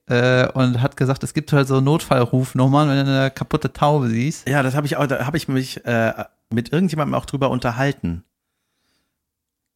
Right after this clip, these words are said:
Speaker 2: Genau, dass man, dass es sowas
Speaker 1: Hey,
Speaker 2: gibt.
Speaker 1: weißt du, guck mal, das ist so ein, das ist so ein cooles Thema, ne,
Speaker 2: Ja.
Speaker 1: dass man den Leuten sowas mitgibt.
Speaker 2: Ja.
Speaker 1: Und wir machen dann so, so,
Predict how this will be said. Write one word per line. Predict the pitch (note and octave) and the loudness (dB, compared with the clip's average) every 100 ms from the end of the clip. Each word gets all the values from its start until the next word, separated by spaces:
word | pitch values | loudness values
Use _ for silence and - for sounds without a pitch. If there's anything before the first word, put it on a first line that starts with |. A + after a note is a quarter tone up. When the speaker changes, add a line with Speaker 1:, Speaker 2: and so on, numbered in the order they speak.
| _ - | _ -2
Speaker 2:
Genau, | A2+ G#2 | 2 4
dass | F#2+ G2 | 2 0
man, | A2 G#2+ G#2 - | 2 2 0 0
dass | A#2 A#2 | -2 0
es | A2+ | 0
sowas | A#2+ A#2+ | 0 0
Speaker 1:
Hey, | A#2 A#2+ | 2 2
Speaker 2:
gibt. | - - | 2 -2
Speaker 1:
weißt | - D3 | 0 2
du, | F3 | 0
guck | - | 0
mal, | E3+ | 2
das | C#3 B2+ | 2 2
ist | |
so | C3+ F#3+ | 0 0
ein, | F#3+ - | 0 -4
das | B2+ | -4
ist | |
so | C#3 | -2
ein | E3 | -2
cooles | - F#3 E3 - | 0 0 0 0
Thema, | E3 E3+ D3 C#3 | 0 2 4 4
ne, | D3+ G#2+ | 4 4
Speaker 2:
Ja. | |
Speaker 1:
dass | B2 C3+ | 2 0
man | C3+ | 0
den | B2+ | 2
Leuten | B2 C3 C3+ | 2 2 2
sowas | B2+ A#2+ | -2 0
mitgibt. | C#3 D3 B2+ C3+ - _ - | -2 0 0 0 -4 _ 0
Speaker 2:
Ja. | G#2+ | 2
Speaker 1:
Und | B2+ | 2
wir | C3+ | 2
machen | C#3+ C#3+ | 2 0
dann | C3+ | 0
so, | C3 C3 | 0 0
so, | B2+ | 0